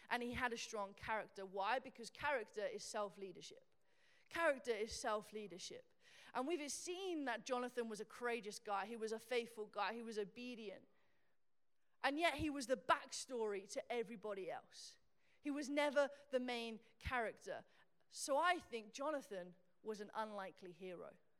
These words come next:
He's not the guy that you automatically would think of, but he was an unlikely hero.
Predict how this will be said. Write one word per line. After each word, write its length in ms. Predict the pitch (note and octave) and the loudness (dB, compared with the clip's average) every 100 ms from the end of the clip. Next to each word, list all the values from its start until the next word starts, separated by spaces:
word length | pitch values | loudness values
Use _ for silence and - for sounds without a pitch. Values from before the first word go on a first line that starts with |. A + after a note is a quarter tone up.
| _ _ _ _ _ _ _ _ - | _ _ _ _ _ _ _ _ -6
He's 160 | C#4+ | -2
not 260 | C#4+ E4+ E4+ | 6 6 4
the 60 | B3 | 0
guy 320 | D4+ D4+ C#4 | 4 6 6
that 180 | C4 B3+ | 2 0
you 160 | C4 | -2
automatically 840 | C#4+ D4 D4 D4 C4+ C4 - B3 B3+ | 0 0 0 0 0 0 -4 -6 -4
would 180 | A#3+ A#3+ | -2 -2
think 220 | D4 C#4+ B3+ | -2 -2 -2
of, 140 | A3 - | -4 -4
but 100 | A3+ | -4
he 160 | D4 | -2
was 180 | B3+ A#3 | -2 -2
an 100 | A#3 - | -4 0
unlikely 680 | B3+ C#4 C4 G#3+ B3 A#3 G#3+ | 0 2 0 -2 -6 -8 -8
hero. 380 | C4+ C4 G#3+ | -2 0 2